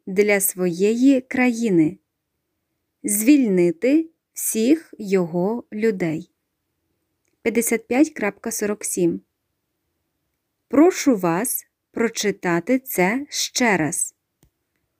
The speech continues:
Віддавати і не просити цього назад. Дозволь мені повернутися додому. Повернеться додому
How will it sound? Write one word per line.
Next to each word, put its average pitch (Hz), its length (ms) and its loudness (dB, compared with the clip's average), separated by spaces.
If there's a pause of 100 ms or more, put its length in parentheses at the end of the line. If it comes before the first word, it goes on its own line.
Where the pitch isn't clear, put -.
(180)
Віддавати 214 1120 0 (320)
і 240 140 4
не 208 180 4
просити 202 760 0
цього 190 680 0
назад. 240 720 0 (1080)
Дозволь 240 600 4
мені 202 680 2 (160)
повернутися 190 1200 0
додому. 208 760 2 (1300)
Повернеться 190 920 2
додому 190 760 2